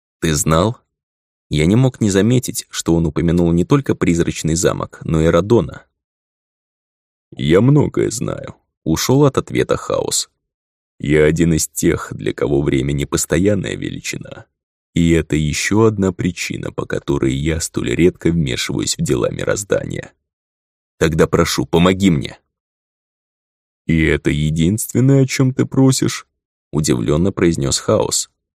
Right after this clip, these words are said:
Кажется, своей фразой я сбил его с толку.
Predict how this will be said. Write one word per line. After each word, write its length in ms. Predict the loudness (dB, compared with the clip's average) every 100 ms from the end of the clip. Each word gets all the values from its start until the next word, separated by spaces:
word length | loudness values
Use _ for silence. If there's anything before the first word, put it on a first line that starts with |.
| _ -20 -20 0
Кажется, 460 | 2 4 2 0
своей 300 | -2 2 2
фразой 380 | 2 2 2 2
я 100 | 0
сбил 280 | 0 -2 -2
его 200 | 0 -2
с 80 | -4
толку. 480 | -4 -8 -8 -16